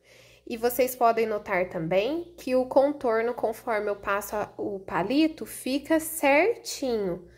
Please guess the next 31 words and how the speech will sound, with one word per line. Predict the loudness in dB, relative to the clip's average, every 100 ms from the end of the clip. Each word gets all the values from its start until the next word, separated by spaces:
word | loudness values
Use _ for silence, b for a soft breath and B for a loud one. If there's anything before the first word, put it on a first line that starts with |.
| b b b b b -2
Isso | 0 0 2 4
é | 4
porque | 2 -2 0
a | 0
cutícula | 0 -4 -8 -8 -6 0 2
foi | 4 2
feita | 2 0 0 0 -4
corretamente. | -6 -4 0 0 -2 -6 -2 0 2 2 -2 -8 -14 -18 _ B B
Aí | 4 4 6
depois | 4 4 6 8 8 6 2
eu | 0
só | 0 0 2
venho | 2 0 0 0
limpando | 0 -2 0 2 2 0
o |
lado | 2 2 2 -2
de | -4 0 0
fora | -2 2 4 6 4 0 -6 B B B B -2
da, | 2 4 2 0 0 -4 -6
do | -4
dedo | -2 2 4 2 2
da | -2
cliente, | -2 -4 -4 -2 -4 -6
porque | -6 -4 -2
daí | 2 2
lá | 4 4 4
dentro, | 2 2 2 2 0 -2 -4 -6
como | -2 0 2
não | 2 2
tem | 2 -2
cutícula, | -4 -10 -10 -2 0 0 2 2